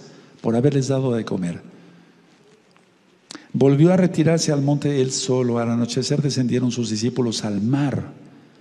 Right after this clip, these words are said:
Y entrando en una barca iban cruzando el mar hacia Cafarnaún, estando ya oscuro, Yahshua no había venido a ellos, y se levantaba el mar con un gran viento que soplaba.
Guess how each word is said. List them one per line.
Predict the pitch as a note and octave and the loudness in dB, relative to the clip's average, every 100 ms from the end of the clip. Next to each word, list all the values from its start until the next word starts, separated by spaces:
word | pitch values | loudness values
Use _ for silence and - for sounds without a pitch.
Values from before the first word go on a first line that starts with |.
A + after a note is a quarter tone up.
| _ - - - | _ -20 -20 -2
Y | A#2+ | 2
entrando | B2+ C3 D#3 D#3+ | 4 4 4 4
en | D#3 | 4
una | D#3 C#3+ | 4 4
barca | C#3 C#3 C#3+ | 2 0 0
iban | C#3+ | 0
cruzando | C#3 C3+ C3+ B2+ | -2 -2 -2 0
el | A#2 | 0
mar | A#2+ B2+ | 0 0
hacia | A#2+ A#2 A2 | -2 -4 -4
Cafarnaún, | A2+ A2 A2 A2+ D#3 D3+ | -4 -2 -2 2 2 2
estando | A2 A#2 A2+ A2+ | 0 -2 0 0
ya | A2 | -2
oscuro, | G#2+ G2+ - C#3+ D3+ A2+ | -2 -6 -4 0 2 2
Yahshua | A2+ A2+ B2 | 0 -2 -2
no | A#2 A2+ | 0 0
había | A2 A2 A2+ | 0 -2 -2
venido | A2 G#2+ G#2+ G#2 | -2 -2 -2 -2
a | A#2 | -2
ellos, | C#3+ A#2+ A2 A2 | -2 -2 -4 -4
y | A#2 | -4
se | A#2 | -2
levantaba | A#2 A#2 A#2+ C3+ | 0 0 0 0
el | C3 | 0
mar | C3 C3 | -2 -2
con | B2 B2+ | -2 -2
un | A#2+ | -2
gran | A#2 A#2 | -2 -2
viento | A#2+ A#2+ A2+ | -4 -4 -6
que | G#2 | -6
soplaba. | A2 G#2 C3 D3+ A2+ | -6 -4 -2 0 -2